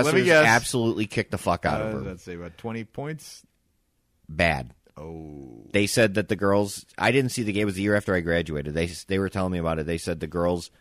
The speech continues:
Speaker 1: did not get one rebound.
Speaker 2: Jesus, man. That glass ceiling's still too far high, man.
Speaker 1: I'm just saying. I, it's, I'm sorry. They
Speaker 2: Well,
Speaker 1: were
Speaker 2: you know, going back to the story, I mean, it is kind of funny to see that kind of role reversal, 'cause I've,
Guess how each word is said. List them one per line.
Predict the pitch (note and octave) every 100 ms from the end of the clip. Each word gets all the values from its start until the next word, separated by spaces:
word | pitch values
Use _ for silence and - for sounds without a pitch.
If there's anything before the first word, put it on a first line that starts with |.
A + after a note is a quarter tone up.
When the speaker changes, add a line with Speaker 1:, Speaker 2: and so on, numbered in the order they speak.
| _ -
Speaker 1:
did | F#2
not | F#2+ E2+
get | F2 D#2+
one | F2 D#2+
rebound. | D#2 C#2 B1 C2+ _ _ _ _ _ _ _ _ _ _ _ _ _ _
Speaker 2:
Jesus, | - F#2+ F#2 -
man. | C2+ C#2 E2
That | E2 -
glass | F#2+ F2+
ceiling's | - G2+ D2+ -
still | G2+ F#2+
too | A2
far | G2+ A2+ G#2
high, | G2+ E2+
man. | D#2+ E2+ E2+ - _ _ _ _ _ D2
Speaker 1:
I'm | D#2 E2 E2 E2
just | D2 E2+ E2+
saying. | - D#2 D2 C#2+ D2+ _ _ _ _ -
I, | E2
it's, | E2 C#2+ - -
I'm | F#2
sorry. | E2+ F2 F2+ E2
They | E2+
Speaker 2:
Well, | G3 F#3+
Speaker 1:
were | D#2
Speaker 2:
you | E3+ F3
know, | D3+
going | D3 F#3 E3
back | D#3 A#2
to |
the | A2+
story, | - A2+ G2+ G2 G2
I | C3
mean, | C3+
it | C3 C3+ D#3+
is | F3 C#3+
kind | - E3+ D3+ C3
of | G#2+ - _ _ _
funny | - D3 C#3+ B2
to | A2+
see | - C3
that | A2+ -
kind | B2 A#2
of | G#2+ F#2+
role | G#2 A#2
reversal, | A#2+ A#2+ B2 C3 - C#3 A#2+
'cause | - B2+
I've, | C#3 C3+ A#2+ G#2+